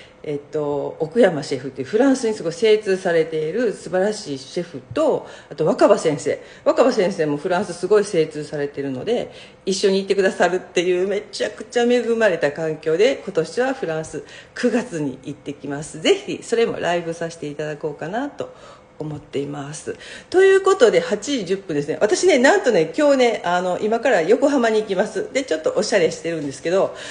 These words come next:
もう新幹線間に合わないと思いながら、はい、今日も、えっと、このカードですね、高橋貴子先生の名言カードを一枚引いてみようかなと思います。誰か、えっと、じゃあ、この中で橋とか、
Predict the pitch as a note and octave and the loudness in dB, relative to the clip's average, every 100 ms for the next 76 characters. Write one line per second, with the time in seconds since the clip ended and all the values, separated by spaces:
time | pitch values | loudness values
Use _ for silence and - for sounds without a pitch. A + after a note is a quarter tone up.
0 | - - A3+ A3+ A3+ D4 C#4+ C#4+ D#4 A3 | -12 2 4 4 4 2 4 4 6 4
1 | G#3+ A3 G#3+ A3 G3+ F3 D#3+ D#3+ A#3+ C4 | 4 4 4 4 4 2 0 2 2 2
2 | B3+ B3 A#3 A3+ A3 G#3+ - - D4+ - | 2 2 2 2 2 0 -4 -4 0 2
3 | - - D4 E4+ E4 C#4 D#4 G#3 - - | 0 -4 0 2 4 6 6 4 -2 -14
4 | - G3+ G3+ G3 F4 F4+ F#4 E4+ C4+ D3 | -6 -2 -2 2 2 4 4 4 4 2
5 | C3 D#3 G3 G#3 G#3+ A#3 D#4+ D#4 C4+ A#3+ | -2 -4 -2 -2 -4 2 2 2 0 0
6 | F3+ F3 E3 E3 D#3 C#3+ D#3 A#3 A#3+ A3+ | -2 -2 -2 0 0 0 4 4 6 4
7 | G#3+ G#3+ F3+ C#3 B2 - - - - D3+ | 2 2 4 4 0 -4 -16 -20 -10 -6
8 | - A3+ - G3+ D3+ G3 F#3 F3+ E3 D#3 | -6 -6 -2 0 0 -2 -6 -6 -4 -2
9 | D3+ C#3+ F3+ G#3+ A3 A3 - - E3+ E3+ | -2 -2 0 2 2 2 -2 -4 -2 -2
10 | E3+ E3+ E3 E3+ F3 F#3+ D3+ C#3+ - - | 0 -2 0 0 -2 -4 -4 -4 -6 -18
11 | - - A#3+ G4+ G#4+ B3 F#3+ - - - | -14 0 4 6 6 6 6 2 -8 -6
12 | F3 F3 F#3 F3 A3+ A#3 D#4+ E4 A#3 F#3 | -4 -2 -2 2 2 4 2 4 4 4
13 | E3+ D4 C#4+ C#4+ C#4 - D3+ C3+ | 2 -2 -2 -2 -2 -2 -2 -4